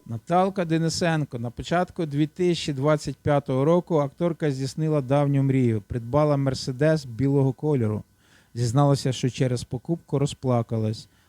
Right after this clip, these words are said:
адже довго йшла до можливості дозволити собі таке авто і такого класу. Блогерка Юлія Верба у дві тисячі двадцять третьому році купила Mercedes-Benz С п'ятсот вісімдесят вартістю приблизно сім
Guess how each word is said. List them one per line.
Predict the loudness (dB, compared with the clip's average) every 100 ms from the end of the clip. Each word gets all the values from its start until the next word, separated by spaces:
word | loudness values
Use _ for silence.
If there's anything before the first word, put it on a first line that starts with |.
| -10
адже | -4 0
довго | 4 4 4
йшла | 0 -2 0
до | 0
можливості | 0 -2 -4 -4 -4 -8 -12
дозволити | -10 -6 -4 -4 -6 -14
собі | -12 -10 -6 -6
таке | -8 -8 -10 -6
авто | -4 -4 -4 -10 -12 -14
і |
такого | -12 -8 -2 -2 -2
класу. | -2 -2 -4 -10 -20 _ _ _ _ _ _ _ _ -10
Блогерка | 0 2 4 4 0 -2 -4
Юлія | -2 -2 -2 0 0
Верба | 0 -2 -2 -2 -4 -6 -12
у |
дві | -6 -4 -4
тисячі | -2 -2 -2 -2
двадцять | 0 0 -2 -4
третьому | -2 -2 -2 0
році | 0 0 -4 -8
купила | -6 -2 0 0
Mercedes-Benz | 0 -2 -4 0 0 0 -2 0 0 -2 -6 -12 -4
С | -4 -4
п'ятсот | -10 -4 -4 -2
вісімдесят | -6 -4 -4 -4 -2 -2 -2 _ _ _ _ 0
вартістю | 4 4 2 -6 -6 -4 -4 -4
приблизно | -6 0 2 2 0 -2
сім | -4 -4 -2 -2